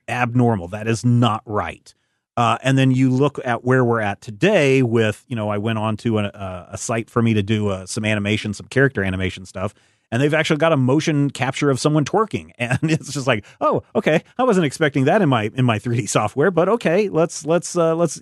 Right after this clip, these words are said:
let's use that." Um, or just the fact that, uh, we, or I should say most of us, uh, embrace the L G B T Q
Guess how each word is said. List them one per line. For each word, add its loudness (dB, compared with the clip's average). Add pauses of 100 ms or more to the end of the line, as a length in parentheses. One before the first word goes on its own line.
(100)
let's -2
use 0
that." -2 (360)
Um, 0
or 2
just 0
the 0
fact -6
that, 0 (320)
uh, -8
we, 0
or -2 (200)
I -4
should -4
say 2
most 2
of 0
us, -8 (460)
uh, 2
embrace 0
the 0
L 0
G -4
B -6
T -8
Q -2